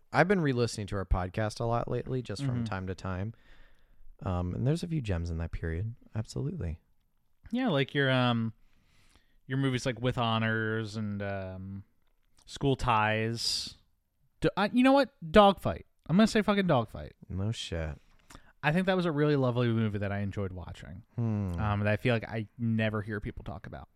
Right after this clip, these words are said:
Speaker 1: That's somewhat a little bit out of, out, out of pocket.
Speaker 2: Um, if we're talking purely like, yeah, you should check this movie out. I mean, he's only in one scene of it, one shot, essentially.
Speaker 1: Mm-hmm.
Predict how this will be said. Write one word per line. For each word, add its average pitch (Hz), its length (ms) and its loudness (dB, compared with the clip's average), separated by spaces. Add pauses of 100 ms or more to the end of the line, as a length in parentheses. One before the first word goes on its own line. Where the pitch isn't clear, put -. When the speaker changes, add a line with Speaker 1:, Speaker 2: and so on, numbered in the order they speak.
(140)
Speaker 1:
That's 135 200 -6
somewhat 98 420 -4
a 98 40 -6
little 95 220 -4
bit 98 120 -6
out 98 160 -6
of, 110 160 -6
out, 95 260 -6
out 92 140 -8
of 101 80 -8
pocket. - 380 -8 (960)
Speaker 2:
Um, 110 300 -2
if 113 100 -8
we're 127 80 -2
talking 127 260 2
purely 151 380 4
like, 123 240 2 (120)
yeah, 196 160 -2
you 165 140 2
should 151 160 -6
check - 180 0
this - 160 -4
movie 107 280 0
out. 101 160 -6
I 117 40 -4
mean, 120 140 -2
he's 117 180 -12
only 120 200 0
in 113 120 0
one 107 200 -2
scene 98 240 -8
of 90 80 -8
it, 95 120 -8 (300)
one 110 220 -2
shot, 98 440 -6
essentially. 131 460 -4 (160)
Speaker 1:
Mm-hmm. 85 300 -8